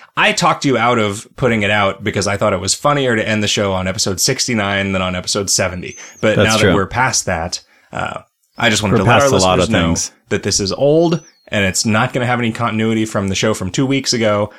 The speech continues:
Speaker 1: nor any continuity with the show from two weeks from now.
Speaker 2: Mm-hmm. But you could go back and listen to episode sixty-nine and then listen to this one, and then it totally has continuity.
Speaker 1: I wouldn't recommend listening to episode sixty-nine. I listened to it the other day, and it was kind of embarrassing.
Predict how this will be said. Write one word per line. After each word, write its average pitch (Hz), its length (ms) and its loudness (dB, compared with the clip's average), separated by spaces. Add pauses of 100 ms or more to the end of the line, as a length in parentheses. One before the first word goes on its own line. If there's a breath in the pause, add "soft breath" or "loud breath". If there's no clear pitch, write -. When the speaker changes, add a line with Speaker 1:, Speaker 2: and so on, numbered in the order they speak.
(120 loud breath)
Speaker 1:
nor 107 260 2
any 107 140 0
continuity 98 440 -2
with 95 140 -4
the 101 60 -4
show 92 260 -2
from 92 240 -4
two 101 180 -4
weeks 92 220 -4
from 147 240 2
now. 87 420 -2
Speaker 2:
Mm-hmm. 90 760 0
But 135 100 6
you 127 180 8
could 113 180 2
go 113 140 4
back 113 380 0
and 101 140 4
listen 104 280 2
to 101 140 2
episode 90 480 2
sixty-nine 98 1160 2 (280)
and 95 200 4
then 120 140 6
listen 90 300 2
to 95 100 0
this 87 240 2
one, 98 240 2
and 104 220 4
then 101 120 4
it 98 120 2
totally 110 280 2
has 82 200 0
continuity. 87 280 2
Speaker 1:
I 92 60 2
wouldn't 92 220 2
recommend 95 400 -4
listening 92 300 -2
to 87 80 -4
episode 92 340 -4
sixty-nine. 92 600 -2
I 127 100 -2
listened 135 300 0
to 135 100 0
it 123 80 0
the 123 100 2
other 117 160 0
day, 113 320 0
and 107 100 -2
it 101 100 0
was 90 140 -4
kind 87 200 -6
of 87 60 -10
embarrassing. 85 540 -6